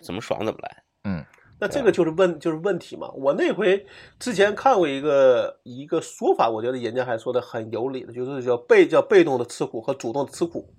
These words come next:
Speaker 2: 嗯。
Speaker 3: 那学习其实是一种主动的吃，
Speaker 1: 嗯。
Speaker 3: 这种吃苦。
Speaker 1: 嗯。
Speaker 2: 对。
Speaker 3: 对吧？但是现在呢，可能那个所有的知识付费的说法就是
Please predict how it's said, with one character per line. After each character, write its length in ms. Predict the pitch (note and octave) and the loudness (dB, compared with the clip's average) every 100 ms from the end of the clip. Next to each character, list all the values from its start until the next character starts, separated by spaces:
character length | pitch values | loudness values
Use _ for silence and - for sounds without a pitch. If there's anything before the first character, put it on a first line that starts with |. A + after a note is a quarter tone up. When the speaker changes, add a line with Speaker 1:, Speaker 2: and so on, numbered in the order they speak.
| _ | _
Speaker 2:
嗯。 280 | B2 G2 D2 _ _ _ _ _ _ _ _ | -8 -8 -10 _ _ _ _ _ _ _ _
Speaker 3:
那 60 | A#3+ | 0
学 180 | A3+ B3+ | 2 0
习 140 | D4+ | 0
其 160 | G#3 F#3 | 0 -2
实 100 | G3 | -2
是 160 | F#3 G3+ | -4 -4
一 80 | |
种 180 | E3+ E3 | 0 0
主 140 | - C#3 | 0 -4
动 140 | D#3 | -4
的 60 | C3+ | -4
吃， 220 | - - | -10 -14
Speaker 1:
嗯。 20 | |
Speaker 3:
这 140 | - C3+ | -8 -6
种 140 | A2+ | -8
吃 180 | - D#3+ | -8 -8
苦。 280 | - B2 _ _ _ _ _ _ - | -8 -10 _ _ _ _ _ _ -12
Speaker 1:
嗯。 220 | E2+ D2+ - _ - | -10 -10 -14 _ -6
Speaker 2:
对。 220 | F#2+ D2+ - | -4 -4 0
Speaker 3:
对 100 | D#3 | 2
吧？ 140 | D3 | 4
但 140 | A3+ | 4
是 120 | G#3+ G#3+ | 0 -2
现 300 | - D4+ A#3+ | 2 4 8
在 180 | C4+ | 8
呢， 100 | G#3 | 8
可 180 | F3+ D3 | 4 2
能 320 | C3+ F3 F3 - D3+ | 2 2 0 -6 -4
那 180 | D3+ D3 | -2 -2
个 100 | F3+ | 0
所 160 | G3 | 2
有 60 | G3 | 0
的 80 | D3 | 0
知 140 | E3 | 0
识 80 | E3+ | -2
付 180 | - F3+ | -4 0
费 160 | F3+ | 4
的 180 | C#3+ C3+ | 6 4
说 240 | C3+ F#3+ | 4 2
法 120 | D#3+ A#2+ | 2 2
就 140 | C3 | 2
是 180 | C3 | 2